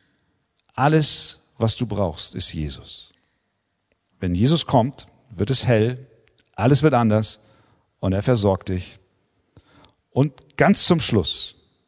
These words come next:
wenn Jesus kommt, dann bereitet er uns auch vor. Auch aufs Leben vor.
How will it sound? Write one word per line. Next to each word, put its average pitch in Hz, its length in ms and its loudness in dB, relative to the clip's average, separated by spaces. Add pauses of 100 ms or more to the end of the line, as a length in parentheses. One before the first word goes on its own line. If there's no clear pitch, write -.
(260)
wenn 92 200 -2
Jesus 120 460 2
kommt, 110 500 -2 (1120)
dann 98 160 0
bereitet 104 480 2
er 110 220 -2
uns - 420 -6 (280)
auch 101 380 -2 (340)
vor. - 600 -2 (1300)
Auch 92 220 2
aufs 117 240 0
Leben 101 580 2
vor. 78 600 -6